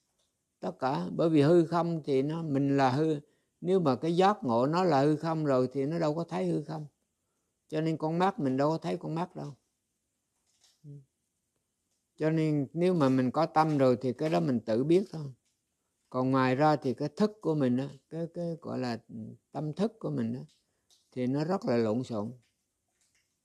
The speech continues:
Cho nên những điều này nó quan trọng lắm. Dù mình, dù mình không đồng ý với sách này hay là mình không đồng ý với Ngài Liên Hoa Sanh hay các vị giác ngộ này, thì thực sự mình cũng nên xem lại,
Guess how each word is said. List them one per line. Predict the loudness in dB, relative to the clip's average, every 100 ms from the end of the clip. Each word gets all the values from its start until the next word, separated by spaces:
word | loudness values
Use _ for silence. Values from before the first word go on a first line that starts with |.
| _ _ _ _ _ _ _
Cho | -2
nên | 2 4
những | 6
điều | 8 8 8
này | 4 2
nó | 0
quan | 0 0 0
trọng | -2 -2 -2
lắm. | -4 0
Dù | 4 4
mình, | 4 2 0 -2 -6 _ _ _ _ -4
dù | 0
mình | 2 2
không | 0 0 2
đồng | 4 4 6
ý | 8 8 4 -2
với | 0 0
sách | 0 -4 -4
này | 0 2 2 2
hay | 0 2
là | 2
mình | 2 0
không | -2 -4 -2 0
đồng | 0 0
ý | 2 2
với | 2 0
Ngài | 0 0
Liên | 0 0 0
Hoa | -2 -2
Sanh | -2 -2 -2
hay | -4 -4
các | -6 -8 -4
vị | -2 -2
giác | -4 -4
ngộ | -4 -2
này, | -2 -4 -8 _ _ _
thì | -6 -4
thực | -4 -6
sự | 0 0
mình | 2 0 -2
cũng | -4 -2
nên | -4
xem | -4 -4 -2
lại, | 0 0 -2